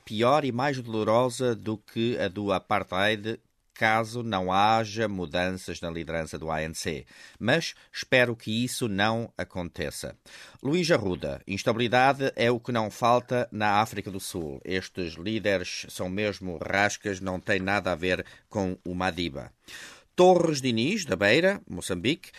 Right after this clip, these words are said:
"Eu acho que sim, porque a figura de Nelson Mandela impunha algum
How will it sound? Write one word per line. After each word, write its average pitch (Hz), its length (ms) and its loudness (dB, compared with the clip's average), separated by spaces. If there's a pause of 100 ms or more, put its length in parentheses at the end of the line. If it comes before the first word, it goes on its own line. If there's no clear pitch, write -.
(160)
"Eu 131 180 4
acho 147 500 2
que - 200 -6
sim, 190 580 0
porque 120 300 0
a 107 60 2
figura 113 320 -2
de 98 100 -8
Nelson 98 260 -2
Mandela 90 560 0
impunha 90 640 -6
algum 85 460 -6